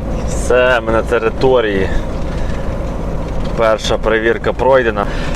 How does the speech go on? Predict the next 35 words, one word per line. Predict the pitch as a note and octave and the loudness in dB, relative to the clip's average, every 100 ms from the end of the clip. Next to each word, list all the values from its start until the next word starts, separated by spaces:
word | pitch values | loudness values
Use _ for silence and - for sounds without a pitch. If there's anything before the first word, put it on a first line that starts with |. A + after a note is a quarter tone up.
| - | -2
Щось | - F3+ | 0 2
мене | F3+ F3+ F3+ D#3+ - | 4 2 2 0 -2
тривожить | F3 E3+ F3 F#3 E3 - - - | 0 2 4 2 0 -4 -4 -2
стрілка | - F3+ F#3 F3+ | 0 0 2 2
солярки. | - F3 E3+ D3 B2 G#2 - - - - - - | 2 6 6 6 2 -2 -2 -4 -2 -2 -2 0
Вона | B2+ | 0
щось | C#3 B2+ | 0 0
впала | - - E3 C#3+ | 0 6 8 8
вообще | C3+ C3 - E3 D3 | 6 4 2 2 2
вниз. | B2 A#2 G#2+ - - - - - - - - - - - | 4 2 2 0 -2 -2 0 -2 -2 -2 -2 -2 -2 0
Там | G#2 G2+ | 0 0
шеф | - B2 - | 2 2 0
трохи | B2+ C3 C#3 | -2 0 0
залив, | B2 D3 F3 B2+ | 2 4 4 4
я | |
не, | B2+ C3 B2+ | 2 2 0
не | B2+ C3 | 0 2
дивився, | C3+ D3 C#3 | 2 2 0
правда, | C3 C#3 C3 | -2 0 0
скільки, | - - C3+ | 2 2 0
ну, | A2 | 2
надіюсь, | A2 G#2+ B2 A2+ | 0 2 0 0
сто | - C3 | -2 0
літрів | B2+ A#2+ A#2+ A#2+ | 0 0 0 0
мінімум | C#3+ C#3 A#2 A2 | 0 2 2 2
місці | A2 - G#2+ | 0 0 0
влити. | G#2+ G#2 - G2 - - - - - - - - | 2 2 0 -2 -2 -2 -2 0 0 -2 -2 0
А | - | 2
нам | A2+ A2 | 2 0
ще | A2 | 0
треба | A#2 A#2+ | 2 2
доїхати | A#2 B2+ B2+ B2 A2+ | 2 2 2 0 0
сто | F#2+ A2 | 0 -2
п'ятдесят | - A2+ G#2 A2+ - | 0 0 0 0 0
кілометрів | A2+ A2 G#2+ A2 G2+ | 2 2 0 0 0